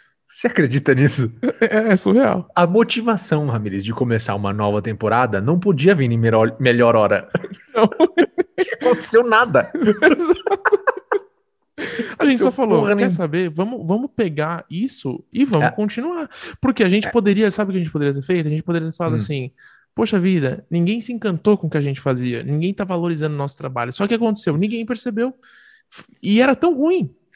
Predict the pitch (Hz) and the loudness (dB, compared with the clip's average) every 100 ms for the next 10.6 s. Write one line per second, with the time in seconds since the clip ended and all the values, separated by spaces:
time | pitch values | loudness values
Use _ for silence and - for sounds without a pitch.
0 | _ 180 214 247 - 262 247 - 254 - | _ -2 0 0 0 0 0 -2 -2 2
1 | 349 698 640 762 640 - 359 466 415 415 | 2 0 -4 -8 -10 -14 -6 2 2 0
2 | 415 339 - - - - - 202 123 107 | -14 -16 -18 -12 -4 -2 2 2 4 0
3 | - - - - - 208 - 294 285 277 | -2 -20 -20 -4 -2 -2 2 6 6 4
4 | 220 190 180 - 151 123 - 160 139 131 | 0 0 -2 0 0 0 0 0 0 2
5 | 202 165 131 120 110 107 - _ _ _ | 4 4 0 -2 -4 -10 -18 _ _ _
6 | 170 269 208 120 127 170 _ _ _ _ | -6 -4 -2 -2 -4 -10 _ _ _ _
7 | - 262 220 214 226 294 330 302 196 180 | -10 -6 -4 -4 0 0 2 0 0 -4
8 | 185 - _ - 185 190 196 185 160 - | -6 -18 _ -6 -4 -4 -4 -4 -4 -6
9 | - - 233 233 233 240 233 233 220 208 | -8 -4 0 0 0 -2 0 -2 -2 -2
10 | 185 170 160 131 104 | 0 -2 -2 -4 -4